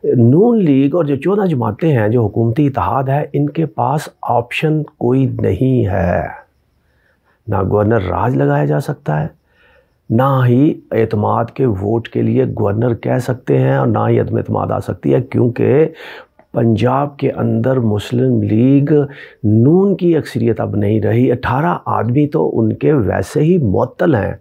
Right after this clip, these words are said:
ना वोट कास्ट कर सकते हैं, ना किसी को एतमाद का वोट दे सकते हैं। अब अठारह तो ये माइनस हो गए और ग्यारह पहले उनके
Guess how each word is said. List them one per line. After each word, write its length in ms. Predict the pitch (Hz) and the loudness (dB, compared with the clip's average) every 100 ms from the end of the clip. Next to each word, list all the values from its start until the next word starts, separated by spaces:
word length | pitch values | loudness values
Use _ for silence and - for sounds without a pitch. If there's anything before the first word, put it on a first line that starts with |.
| _ - 104 | _ -10 -4
ना 80 | |
वोट 260 | 95 117 139 | 0 0 0
कास्ट 280 | 147 135 131 | -2 -4 -4
कर 100 | 123 | -6
सकते 300 | 127 120 139 | -6 -4 -2
हैं, 80 | 131 | -2
ना 120 | 101 | -4
किसी 220 | 101 104 | -6 -10
को 160 | - 107 | -4 -4
एतमाद 340 | - 104 98 | -2 -4 -4
का 100 | 101 | -4
वोट 260 | - 95 110 | -4 -4 -4
दे 180 | - - | -6 -6
सकते 340 | - - - | -8 -16 -14
हैं। 120 | - - _ _ - | -16 -16 _ _ -6
अब 200 | 104 - | -6 -4
अठारह 440 | 107 107 107 120 | -4 -2 -2 -2
तो 120 | 117 110 | -2 -2
ये 160 | 107 | -2
माइनस 420 | 104 101 98 - - | -4 -6 -6 -8 -10
हो 60 | - | -12
गए 160 | - - _ _ _ - - - - - - - | -14 -20 _ _ _ -20 -20 -20 -20 -20 -16 -6
और 180 | 113 - - | -6 -4 -2
ग्यारह 260 | 127 147 135 | 0 0 -2
पहले 280 | 95 95 | -4 -4
उनके 200 | 117 113 | -4 -4